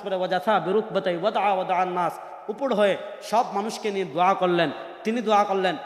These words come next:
মানুষরা আমিন আমিন বলল। দেখা গেল দোয়া শেষ হতে দেরি যে উটগুলা হারাই গেছিল, একটা একটা করে সব ফিরে চলে আসছে। তাহলে ওই যে সাহাবা একরামের এক জামাত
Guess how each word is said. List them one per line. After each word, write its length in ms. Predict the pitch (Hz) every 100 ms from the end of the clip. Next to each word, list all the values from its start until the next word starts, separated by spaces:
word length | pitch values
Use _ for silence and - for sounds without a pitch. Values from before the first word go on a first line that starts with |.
| - -
মানুষরা 360 | 175 202 - 196
আমিন 180 | 190 190
আমিন 300 | 180 180 170
বলল। 280 | 165 156 143 - - 151
দেখা 200 | 208 240
গেল 160 | 226 190 - - 143
দোয়া 260 | 175 185 226
শেষ 240 | 220 226 226
হতে 200 | 196 214
দেরি 260 | 180 170 135 - -
যে 100 | 175 196
উটগুলা 360 | 220 220 208
হারাই 240 | 175 180 180
গেছিল, 380 | 170 165 156 135 - -
একটা 260 | 170 - 185
একটা 200 | - 175
করে 200 | 156 147
সব 380 | 170 165 160 156 -
ফিরে 180 | 147 143
চলে 180 | 139 131
আসছে। 300 | 120 - 117 107 - - - - - - _ _ -
তাহলে 160 | 202
ওই 100 | 240
যে 80 | 247
সাহাবা 360 | 226 208 233 247
একরামের 340 | 247 247 233
এক 160 | 226 156
জামাত 280 | 214 233